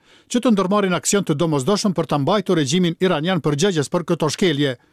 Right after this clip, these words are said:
tha ambasadori amerikane Nikki Haley, dhe ka shtuar se Shtetet e Bashkuara janë të përkushtuara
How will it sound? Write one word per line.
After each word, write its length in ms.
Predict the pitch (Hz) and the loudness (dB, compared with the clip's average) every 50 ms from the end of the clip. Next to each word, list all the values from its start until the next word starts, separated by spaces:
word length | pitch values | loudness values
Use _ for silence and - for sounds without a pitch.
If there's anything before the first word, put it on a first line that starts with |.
| _ _ _ - - - - | _ _ _ -20 -12 -4 -2
tha 120 | 240 247 - | -2 0 0
ambasadori 600 | 185 170 160 156 - - 151 151 208 226 208 190 | 0 0 0 0 0 0 0 0 2 2 2 2
amerikane 580 | 175 170 170 156 147 - 185 190 202 196 196 170 | 2 0 0 0 0 0 0 0 0 0 0 0
Nikki 300 | 156 165 - - 156 131 | 0 -2 -2 0 -2 0
Haley, 380 | 147 170 185 220 240 240 202 - _ _ _ - - _ - | 2 2 2 2 2 2 0 -2 _ _ _ -20 -20 _ -4
dhe 120 | 147 170 | -2 -2
ka 120 | - 190 156 | 0 -2 -4
shtuar 280 | - - 247 254 214 | -4 -2 0 0 0
se 120 | - - 160 | 0 0 -2
Shtetet 360 | 135 - - 240 - 208 175 | -2 0 0 0 0 0 -2
e 60 | 185 170 | -2 0
Bashkuara 400 | 160 139 - - 220 220 208 180 | -2 -2 -2 0 0 2 2 2
janë 180 | 185 214 196 | 2 0 0
të 80 | - 175 | 0 -2
përkushtuara 680 | - 180 147 - 151 127 - 214 226 233 220 220 208 | -2 -2 -2 -2 -4 -2 0 2 2 2 2 0 -2